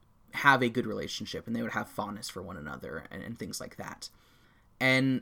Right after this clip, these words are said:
and I appreciate that for all the reasons we were talking about at the beginning of the episode, but I think that the book also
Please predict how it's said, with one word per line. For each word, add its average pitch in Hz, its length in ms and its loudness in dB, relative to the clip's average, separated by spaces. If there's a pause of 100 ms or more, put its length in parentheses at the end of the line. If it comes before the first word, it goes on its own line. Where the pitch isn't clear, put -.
and 135 120 2
I 143 60 6
appreciate 139 600 2
that 117 180 -2
for 127 120 2
all 139 60 6
the 139 80 4
reasons 127 260 4
we 117 40 -2
were 107 40 -2
talking 110 320 -4
about 110 200 -8
at - 80 -16
the - 60 -14
beginning 110 220 -4
of 110 60 -2
the 127 40 0
episode, 120 560 2
but 113 260 2 (640)
I 139 80 2
think 196 160 0
that 196 100 -2
the 175 80 4
book 135 440 4
also 131 760 2